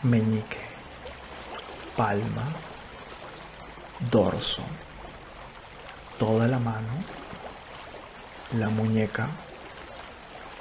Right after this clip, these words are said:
brazo inferior, codo, brazo superior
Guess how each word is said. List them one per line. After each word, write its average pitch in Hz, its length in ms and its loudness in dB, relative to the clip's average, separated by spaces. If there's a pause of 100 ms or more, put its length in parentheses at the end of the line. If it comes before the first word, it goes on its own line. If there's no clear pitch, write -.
(640)
brazo 113 440 8
inferior, 110 580 4 (1300)
codo, 107 380 4 (1300)
brazo 110 480 8
superior 113 760 2